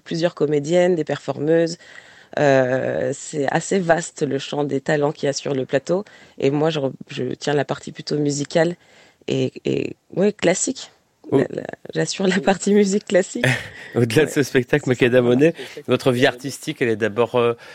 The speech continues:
Speaker 2: musique, théâtre, vous continuez, vous souhaitez, euh,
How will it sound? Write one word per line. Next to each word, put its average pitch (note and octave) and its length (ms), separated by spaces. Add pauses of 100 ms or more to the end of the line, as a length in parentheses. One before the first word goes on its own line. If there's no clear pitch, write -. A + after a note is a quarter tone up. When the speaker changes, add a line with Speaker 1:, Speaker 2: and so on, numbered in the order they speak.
(260)
Speaker 2:
musique, D3 680
théâtre, D#3+ 520
vous B2+ 100
continuez, C3+ 600
vous A#2+ 180
souhaitez, C#3+ 460
euh, B2 120